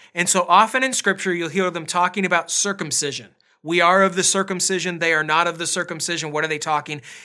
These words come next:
It's, it means that they're Jewish. So that was one of the laws. They had to do things like keep the Sabbath, which means not working on the Sabbath. They had to keep the Ten Commandments. Um, you're probably familiar with those, or at least some of them.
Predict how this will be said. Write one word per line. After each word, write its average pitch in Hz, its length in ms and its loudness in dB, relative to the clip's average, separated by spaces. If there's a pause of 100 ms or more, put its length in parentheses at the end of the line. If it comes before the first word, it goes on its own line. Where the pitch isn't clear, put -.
(120)
It's, 175 340 0
it 185 140 -4
means 220 320 -2
that 196 200 -2
they're 175 200 0
Jewish. 139 560 -10 (340)
So - 120 -10
that 202 140 6
was 214 140 4
one 190 280 0
of 202 120 0
the 156 280 -2
laws. 131 520 -10 (260)
They 185 140 4
had 208 280 4
to 202 100 0
do 196 240 0
things 190 320 -4
like 165 240 -4
keep - 300 -12
the 185 60 -6
Sabbath, 180 560 4
which 147 200 -8
means 151 320 -8
not 143 200 -2
working 147 300 -6
on 147 120 -4
the 143 60 -8
Sabbath. 139 380 0
They 160 80 -2
had 170 140 -2
to 180 60 -4
keep 208 260 -4
the 220 80 -6
Ten 214 260 2
Commandments. 220 600 0
Um, 135 160 -14 (300)
you're 156 100 -12
probably 165 320 -2
familiar 175 440 -2
with 175 160 -2 (440)
those, 180 420 2
or 170 200 -2
at 151 100 -8
least 196 220 0
some 196 180 0
of 190 100 0
them. 220 260 -2